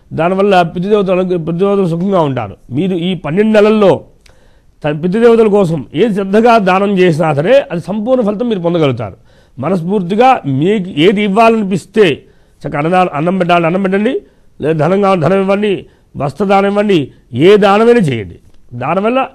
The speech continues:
వెంటనే మీరు ఇక్కడ ఏది దానం చేసినా అది తండ్రి గారికి వెళ్తుంది. వారికి వెళ్ళడం వల్ల వాళ్ళు మోక్షాన్ని పొందుతారు. దానివల్ల మీకు ఇంట్లో వంశాభివృద్ధి జరుగుతుంది, పుత్రపౌత్రులు కలుగుతుంటారు,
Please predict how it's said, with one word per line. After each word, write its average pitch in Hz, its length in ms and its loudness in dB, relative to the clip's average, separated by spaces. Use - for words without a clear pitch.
వెంటనే 208 580 2
మీరు 185 180 -2
ఇక్కడ 170 180 0
ఏది 190 200 4
దానం 226 300 2
చేసినా 226 420 2
అది 196 140 -6
తండ్రి 202 240 2
గారికి 196 180 4
వెళ్తుంది. 110 300 -6
వారికి 175 500 2
వెళ్ళడం 214 380 0
వల్ల 214 400 2
వాళ్ళు 247 180 -2
మోక్షాన్ని 226 420 2
పొందుతారు. 131 540 -4
దానివల్ల 233 300 0
మీకు 196 460 0
ఇంట్లో 202 340 0
వంశాభివృద్ధి 214 680 2
జరుగుతుంది, 185 480 -4
పుత్రపౌత్రులు 208 600 -2
కలుగుతుంటారు, 180 680 0